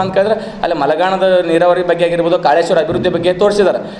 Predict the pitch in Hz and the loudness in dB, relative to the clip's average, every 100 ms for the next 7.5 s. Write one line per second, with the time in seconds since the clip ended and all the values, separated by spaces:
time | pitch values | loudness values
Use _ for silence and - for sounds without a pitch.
0 | - 175 156 160 160 202 202 175 190 185 | -4 0 2 0 0 0 0 0 -2 -2
1 | 202 196 196 196 160 180 208 208 - - | -4 -2 -4 -4 -6 -2 -2 -2 -4 -2
2 | 196 190 165 175 - - 190 185 170 180 | -2 0 0 0 -2 0 2 2 0 0
3 | 180 180 180 156 160 175 170 170 170 151 | -2 -6 -6 -6 -4 -4 -4 -2 0 0
4 | 170 208 196 - - - - 147 185 196 | 0 -2 -2 -8 -14 -12 -4 -4 -2 -4
5 | 196 160 196 165 175 185 190 190 185 185 | -4 -2 0 0 0 -2 0 0 0 0
6 | 165 175 165 165 180 185 156 151 143 127 | 0 -2 -2 -2 -2 0 2 2 -2 -4
7 | 135 143 185 185 | -4 -2 -2 -2